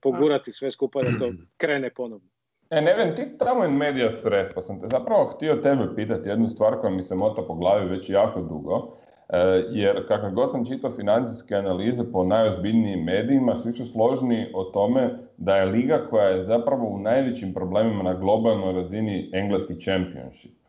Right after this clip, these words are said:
Speaker 3: E, zbog toga što su imali strukturirane iznose izdvajanja, e, koji su bili najviše na stranu, e, individualnih primanja igrača. Dakle, nijedna liga na,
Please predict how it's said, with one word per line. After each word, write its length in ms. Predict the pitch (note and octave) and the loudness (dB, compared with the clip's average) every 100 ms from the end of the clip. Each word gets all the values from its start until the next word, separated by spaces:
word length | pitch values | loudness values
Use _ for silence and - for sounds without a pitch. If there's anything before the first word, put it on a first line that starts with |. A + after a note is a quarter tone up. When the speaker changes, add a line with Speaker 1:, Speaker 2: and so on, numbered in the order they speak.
| _ _ _ - | _ _ _ -2
Speaker 3:
E, 420 | F#2+ F#2 F#2 F#2 F#2 | 2 4 4 2 0
zbog 220 | F2+ F#2+ | -4 -4
toga 260 | A#2 B2+ C#3 | 0 2 0
što 180 | - A2+ | -2 -8
su 120 | G#2+ | -2
imali 260 | B2 C3+ A#2 | 0 2 0
strukturirane 880 | A2 G#2+ - G2 A2+ C3+ A#2+ G#2 | -4 -8 -6 -2 2 2 2 2
iznose 540 | A2 B2 A#2 - G2 F#2 | 0 0 0 0 -2 -4
izdvajanja, 580 | E2+ F2+ G2+ B2+ B2+ A#2 A#2+ - - | 0 2 4 4 2 0 -2 -14 -4
e, 220 | F#2 F#2+ F#2 | 0 0 0
koji 220 | G#2 G2+ | -2 -2
su 140 | G2+ F#2 | -4 0
bili 240 | A2+ A#2+ | 2 4
najviše 480 | A2+ A#2+ A#2+ A#2+ G#2 | 2 2 2 -2 -6
na 100 | G2+ | -8
stranu, 560 | G2+ G#2+ A2+ A#2 A2 G2 - _ | -4 2 4 4 2 -2 -16 _
e, 40 | - G2+ G#2 G2+ G2+ G2 _ _ - | -2 0 0 -2 -6 -14 _ _ 0
individualnih 640 | C3+ C#3 A#2+ A#2 A2+ A2+ | 4 6 6 4 2 0
primanja 380 | A#2 A#2+ A2+ G#2 | 0 0 0 -2
igrača. 440 | G2+ G#2 F#2 - - | 0 2 2 -2 -10
Dakle, 240 | F2 G2 | -10 -6
nijedna 280 | G#2 A#2+ B2 | -2 0 0
liga 220 | A#2+ A#2+ | 2 2
na, 140 | A2+ | 0